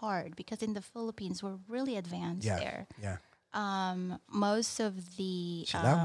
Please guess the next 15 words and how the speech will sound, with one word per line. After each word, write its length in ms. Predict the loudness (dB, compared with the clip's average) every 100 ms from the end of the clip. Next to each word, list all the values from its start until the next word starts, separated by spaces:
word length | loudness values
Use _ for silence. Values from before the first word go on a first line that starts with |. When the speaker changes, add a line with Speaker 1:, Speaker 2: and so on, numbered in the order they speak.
| 4
Speaker 2:
mag-catch 300 | 4 2 2
up. 340 | 0 -2 _ -20 -20 -20 _ _
Speaker 1:
i-, 140 | -10 -4
it's, 280 | 0 0 2
it 140 | 4 10
was, 380 | 12 12 10 6
um, 440 | 12 12 12 6 -4 2
yeah, 300 | 8 10 10
it 120 | 6 6
was, 240 | 6 4 4
it 100 | 6
was 220 | 8 6
really, 400 | 4 2 2 2 0
it 40 |
wasn't 480 | 0 2 2 0